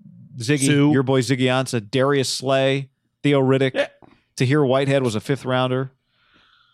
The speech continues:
Speaker 1: Uh, yeah, well, Sue was twenty ten. Stafford was, was oh nine. Is he gonna go get Stafford now?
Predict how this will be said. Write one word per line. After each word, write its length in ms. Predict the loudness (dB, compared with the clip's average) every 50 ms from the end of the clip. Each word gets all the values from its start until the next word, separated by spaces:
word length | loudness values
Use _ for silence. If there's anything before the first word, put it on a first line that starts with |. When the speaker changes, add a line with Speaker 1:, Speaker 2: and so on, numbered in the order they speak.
| _ _ -6
Speaker 1:
Uh, 240 | -2 0 0 0 0
yeah, 220 | 0 0 0 -2 -4 -6
well, 180 | -6 -6 -4 -4
Sue 340 | -4 -2 0 2 2 4
was 240 | 4 2 0 0 -4
twenty 300 | -8 -8 -6 -4 -4 -4
ten. 360 | -4 -4 -2 -2 -2 -2 -4
Stafford 460 | -6 -4 -4 -2 -2 -4 -4 -6 -8 -8
was, 340 | -8 -8 -10 -12 -14 -18 _ _ _ -12
was 160 | -8 -6 -4
oh 120 | -4 -4
nine. 440 | -2 -2 -2 0 -2 -2 -4 -6 -10 -16 _ _ _ _ _ _ _
Is 360 | -20 -20 _ _ _ _ -14 -10
he 60 | -8
gonna 120 | -6 -6
go 100 | -6 -6
get 120 | -6 -8 -6
Stafford 340 | -4 -4 -4 -4 -4 -4
now? 220 | -4 -4 -4 -6